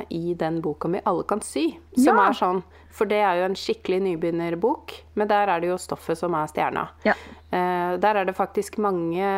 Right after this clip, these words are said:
Speaker 1: varianter. Det er en omslagskjole og en sånn lang med sånn splitthals som jeg synes blir sånn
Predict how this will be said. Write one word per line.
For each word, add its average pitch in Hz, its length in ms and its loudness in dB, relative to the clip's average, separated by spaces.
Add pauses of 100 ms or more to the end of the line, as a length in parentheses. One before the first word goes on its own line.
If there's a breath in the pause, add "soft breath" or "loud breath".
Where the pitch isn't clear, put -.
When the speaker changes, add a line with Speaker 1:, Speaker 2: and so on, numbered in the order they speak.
(320)
Speaker 1:
varianter. 190 380 -2
Det 185 40 0
er 180 120 2
en 185 100 0
omslagskjole 160 880 -2
og 175 120 0
en 175 100 -4
sånn 165 240 -4
lang 156 380 -2 (180)
med 160 220 -4
sånn 151 180 -6
splitthals - 640 -4
som - 280 -6
jeg 156 140 -2
synes 156 240 -6
blir 156 220 -4
sånn 151 180 -2